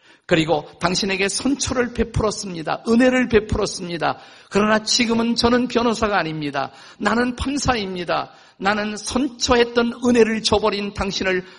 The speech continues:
법대로 판단할 수밖에 없습니다." 사랑하는 여러분, 이 성경은 지금은 우리가 살고 있는 시간은 은혜의 시간이라고, 구원의 시간이라고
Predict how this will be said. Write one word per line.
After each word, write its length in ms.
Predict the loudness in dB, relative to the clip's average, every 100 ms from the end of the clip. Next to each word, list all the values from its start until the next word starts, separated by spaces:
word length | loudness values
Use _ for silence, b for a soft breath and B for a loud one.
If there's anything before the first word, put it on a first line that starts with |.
| B B
법대로 720 | 0 0 0 -2 2 2 0
판단할 500 | -6 -6 -4 -4 -4
수밖에 440 | -6 -6 -6 -4 -6
없습니다." 640 | -6 -10 -12 -14 -20 _ _ _ _ _ _ _ _ _ _ _ _
사랑하는 400 | -6 -4 -4 -6
여러분, 360 | -12 -14 -20 -20 _ _ _ _ _ _ _ _ _ _ _ _
이 80 | -12
성경은 680 | -8 -6 -4 -6 -6 -10 -14 -20 _ _ b b b
지금은 340 | -2 0 2 0
우리가 260 | 0 0
살고 260 | 0 -4 -4
있는 140 | -4
시간은 480 | -2 -2 -2 -2 0 4
은혜의 340 | 4 4 0
시간이라고, 720 | -4 -2 -4 -2 -6 -6 -10
구원의 440 | -6 0 2 2
시간이라고 760 | -2 -4 -4 -6 -6 -10 -12 -16